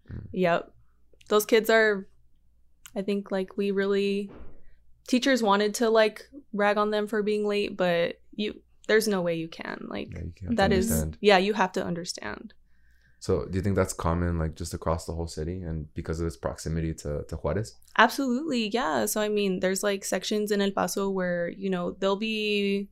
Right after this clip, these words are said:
Speaker 2: trabajadores where they'll be there, like, on the corners and they'll just be like, "Hey, I'm, I'm,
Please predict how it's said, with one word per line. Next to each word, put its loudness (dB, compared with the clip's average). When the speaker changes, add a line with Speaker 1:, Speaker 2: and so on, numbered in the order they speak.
Speaker 2:
trabajadores 4
where 4
they'll 2
be 0
there, 4
like, 2
on 2
the 0
corners -2
and -6
they'll -2
just -6
be -2
like, -4
"Hey, 0
I'm, -4
I'm, 0